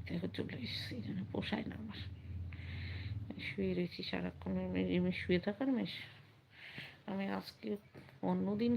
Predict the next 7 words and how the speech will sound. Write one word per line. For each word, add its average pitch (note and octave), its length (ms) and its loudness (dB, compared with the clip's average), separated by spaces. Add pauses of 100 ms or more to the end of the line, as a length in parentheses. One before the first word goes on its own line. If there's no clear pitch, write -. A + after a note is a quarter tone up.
কি A#3 100 2 (100)
করি A#3 160 8 (100)
আর F#3+ 60 6 (100)
আজকে - 220 -2 (100)
আমি, G3+ 120 2 (680)
হুস, D4+ 200 6 (4000)
আজকে E3+ 220 4